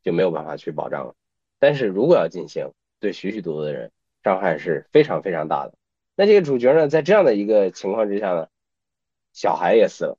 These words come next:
啊，儿子也不在了，那老婆也不在了啊。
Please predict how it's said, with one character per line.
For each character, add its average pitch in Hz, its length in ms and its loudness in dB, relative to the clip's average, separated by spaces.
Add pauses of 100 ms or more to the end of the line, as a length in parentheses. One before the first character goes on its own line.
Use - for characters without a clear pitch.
啊， 90 100 -8
儿 90 260 -6
子 127 260 -6
也 95 80 0
不 87 140 -10
在 92 160 -2
了， 85 200 -6 (340)
那 120 320 2 (140)
老 98 180 2
婆 175 140 0
也 165 100 4
不 120 100 -10
在 87 200 -2
了 78 160 -10 (100)
啊。 98 220 -4